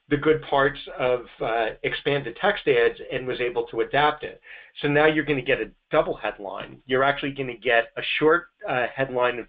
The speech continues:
twenty-five characters, then a ninety character long headline, plus a ninety character description. And then if you follow, uh, the specs that are listed on here, then you can upload that image that we were talking about.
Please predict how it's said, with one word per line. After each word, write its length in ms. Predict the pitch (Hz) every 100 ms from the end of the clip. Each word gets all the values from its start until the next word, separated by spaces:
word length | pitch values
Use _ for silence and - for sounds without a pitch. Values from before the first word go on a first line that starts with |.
| -
twenty-five 440 | 165 156 113 110 -
characters, 560 | 110 104 - 113 110 - - - - -
then 200 | 127 143
a 60 | 120
ninety 400 | 120 143 170 151
character 500 | - 113 110 - 113
long 300 | 101 104 98
headline, 640 | - 107 101 101 117 127 - - _
plus 280 | - 151 143 127
a 40 |
ninety 360 | 123 131 135 135
character 500 | - 117 113 117 -
description. 600 | - - 120 110 - - _ _ _ _ _ _
And 200 | 160 139
then 280 | 139 139 139
if 180 | 160 139
you 140 | 131 123
follow, 580 | 131 127 127 127 123 - _ 160
uh, 200 | 139 113 104
the 80 | - -
specs 340 | 160 151 - - - _ 175 147
that 160 | 147 147
are 180 | 143 135
listed 340 | 147 - 160
on 180 | 151 147
here, 280 | 143 156 151
then 160 | 127 123
you 80 | 127
can 160 | 120
upload 360 | 117 127 117 -
that 200 | 107 -
image 360 | 151 170 147 165
that 140 | 147
we 100 | 147
were 140 | 143
talking 420 | 139 143 139 147 135
about. 440 | 135 131 131